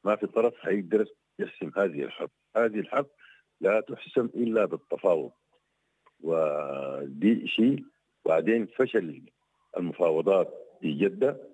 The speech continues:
أحبط الشعب السوداني وأدى إلى كوارث، وأنا أعتقد تمامًا أن هذه المسألة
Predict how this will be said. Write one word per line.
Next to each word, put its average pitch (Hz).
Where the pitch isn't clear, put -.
أحبط -
الشعب 92
السوداني 107
وأدى 90
إلى 78
كوارث، 117
وأنا 73
أعتقد 117
تمامًا 135
أن 101
هذه 104
المسألة 113